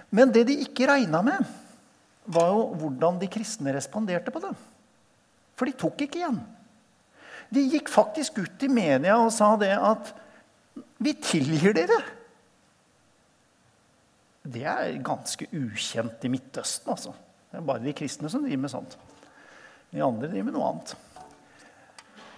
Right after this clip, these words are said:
Og så sier de, "For oss er livet til en muslim mye mer verdifullt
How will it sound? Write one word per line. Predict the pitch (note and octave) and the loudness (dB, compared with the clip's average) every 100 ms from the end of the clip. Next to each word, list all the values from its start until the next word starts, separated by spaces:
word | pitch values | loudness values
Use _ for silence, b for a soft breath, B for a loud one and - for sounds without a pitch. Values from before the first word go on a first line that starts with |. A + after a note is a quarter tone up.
| B - | B 2
Og | A3+ | 2
så | - B3 | 6 4
sier | C#4+ A#3+ | 6 8
de, | A#3+ C4+ - - G#3 | 8 8 4 -10 -10
"For | - C#4 A4 F4+ | 2 4 4 4
oss | D#4+ - - - - - | 4 4 2 -2 -12 4
er | A#3+ | 6
livet | A#3+ F#3+ E3 D3 D3+ A3 A#3 | 6 4 0 -4 -2 -2 -2
til | G3+ G3+ | 0 4
en | G#3 | 4
muslim | A3 A3 - C#3+ A3+ B3 D4+ | 4 2 -2 0 2 2 0
mye | C#4+ F#3+ | -2 0
mer | F#3 C3 C#3+ | 0 -2 2
verdifullt | F3 C#3 A2+ - B3+ - - | 2 2 -2 -2 -4 -4 -8